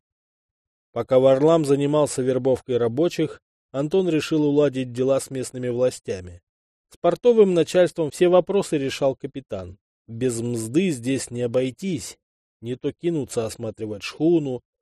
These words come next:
а тамошний груз не совсем и законный, нечего им на борту делать.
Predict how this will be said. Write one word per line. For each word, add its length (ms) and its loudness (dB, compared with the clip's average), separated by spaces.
а 120 -2
тамошний 540 -2
груз 380 -2
не 100 -8
совсем 440 -6
и 20 -4
законный, 640 -4
нечего 440 -4
им 200 -10
на 80 -10
борту 320 -6
делать. 440 -14